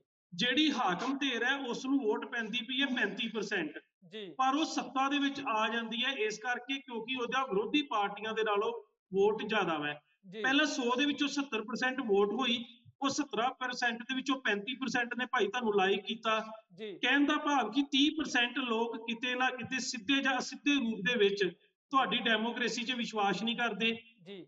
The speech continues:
Speaker 1: ਉਹਨਾਂ ਦੇ ਵਿੱਚੋਂ ਜਿਹੜੇ ਸੱਤਰ ਪਰਸੈਂਟ ਨੂੰ ਆਪਾਂ ਫਿਰ ਸੌ ਮੰਨ ਲਈਏ,
Speaker 2: ਜੀ।
Speaker 1: ਉਹਦੇ ਵਿੱਚੋਂ ਪੈਂਤੀ ਪਰਸੈਂਟ ਲੋਕਾਂ ਨੇ ਹੀ ਤੁਹਾਨੂੰ ਪਸੰਦ ਕੀਤਾ,
Speaker 2: ਜੀ।
Speaker 1: ਪੈਂਹਠ ਪਰਸੈਂਟ ਲੋਕਾਂ ਨੇ ਤੁਹਾਨੂੰ ਫਿਰ ਪਸੰਦ ਨਹੀਂ ਕੀਤਾ।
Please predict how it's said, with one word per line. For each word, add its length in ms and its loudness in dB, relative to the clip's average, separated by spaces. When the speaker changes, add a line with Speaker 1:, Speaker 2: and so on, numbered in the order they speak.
Speaker 1:
ਉਹਨਾਂ 300 6
ਦੇ 80 6
ਵਿੱਚੋਂ 280 4
ਜਿਹੜੇ 320 2
ਸੱਤਰ 360 -2
ਪਰਸੈਂਟ 480 -4
ਨੂੰ 160 -4
ਆਪਾਂ 140 -2
ਫਿਰ 200 0
ਸੌ 280 -2
ਮੰਨ 200 2
ਲਈਏ, 340 2
Speaker 2:
ਜੀ। 400 -14
Speaker 1:
ਉਹਦੇ 220 2
ਵਿੱਚੋਂ 200 2
ਪੈਂਤੀ 500 0
ਪਰਸੈਂਟ 440 0
ਲੋਕਾਂ 400 0
ਨੇ 100 0
ਹੀ 80 0
ਤੁਹਾਨੂੰ 300 -2
ਪਸੰਦ 340 -2
ਕੀਤਾ, 440 -4
Speaker 2:
ਜੀ। 140 -16
Speaker 1:
ਪੈਂਹਠ 300 2
ਪਰਸੈਂਟ 360 0
ਲੋਕਾਂ 400 0
ਨੇ 80 0
ਤੁਹਾਨੂੰ 260 -4
ਫਿਰ 160 0
ਪਸੰਦ 380 -4
ਨਹੀਂ 140 -2
ਕੀਤਾ। 540 -2